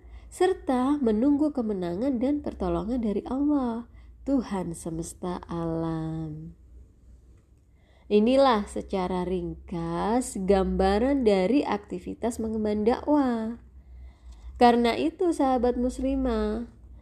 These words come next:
siapa saja yang mengemban dakwah, ia harus benar-benar mengembannya di atas dasar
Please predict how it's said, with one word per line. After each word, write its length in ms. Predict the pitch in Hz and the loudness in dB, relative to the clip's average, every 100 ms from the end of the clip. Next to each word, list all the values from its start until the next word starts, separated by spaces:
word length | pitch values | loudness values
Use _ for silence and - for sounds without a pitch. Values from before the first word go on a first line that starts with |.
| - | -8
siapa 560 | - 226 208 208 190 196 | 4 6 6 2 -2 -2
saja 960 | - 180 160 165 175 170 160 165 190 - | -4 -4 -4 -4 -4 -2 -2 -2 -2 -2
yang 400 | 285 320 285 233 | 2 2 2 0
mengemban 480 | 214 202 190 185 | 0 0 0 0
dakwah, 720 | 226 370 - 247 226 233 277 - - - | 2 2 4 2 4 0 -2 -8 -18 -6
ia 560 | 254 233 185 170 175 233 | 0 0 0 -2 -2 -2
harus 400 | 214 - 285 - | -2 0 -2 -2
benar-benar 640 | 202 190 185 180 185 262 | -4 -2 -2 -2 -2 -2
mengembannya 720 | 220 196 190 170 165 180 233 | -2 -2 0 0 0 0 0
di 80 | 208 | -2
atas 320 | 170 170 240 | -4 -4 -2
dasar 320 | 202 202 226 | 0 0 0